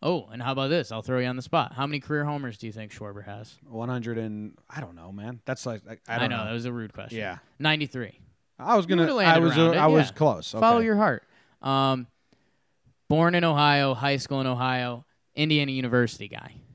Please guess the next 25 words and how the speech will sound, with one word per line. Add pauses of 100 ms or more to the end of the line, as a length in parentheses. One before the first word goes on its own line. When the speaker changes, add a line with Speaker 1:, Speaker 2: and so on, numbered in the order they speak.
(680)
Speaker 2:
I
mean,
Speaker 1:
Yeah.
Speaker 2:
Schwarber
is
Ohio.
Yeah,
it's
Speaker 1:
Yes.
Speaker 2:
like
Ben
Roethlisberger,
Schwarber,
short, (160)
shorts
in
the
wintertime, (160)
talks
a
little
bit
like
this. (200)
Speaker 1:
Yeah.